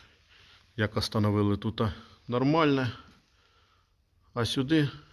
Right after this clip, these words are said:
під низ видно, да?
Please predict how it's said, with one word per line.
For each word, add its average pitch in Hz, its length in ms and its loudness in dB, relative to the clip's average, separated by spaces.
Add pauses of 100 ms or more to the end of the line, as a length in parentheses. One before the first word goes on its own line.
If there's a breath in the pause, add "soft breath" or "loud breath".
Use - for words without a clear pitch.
(1300 soft breath)
під 110 160 -2
низ 127 340 2 (1500 loud breath)
видно, 104 380 4
да? 143 160 4